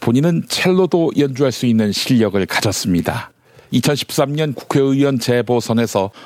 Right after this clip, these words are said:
낙선한 아내와 함께 춤을 추며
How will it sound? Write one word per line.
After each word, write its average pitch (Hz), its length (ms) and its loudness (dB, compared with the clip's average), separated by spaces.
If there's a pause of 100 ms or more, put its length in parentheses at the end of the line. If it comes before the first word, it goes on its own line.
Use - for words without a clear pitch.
(100)
낙선한 135 680 0
아내와 120 400 2
함께 120 340 -2
춤을 135 460 -2
추며 92 420 0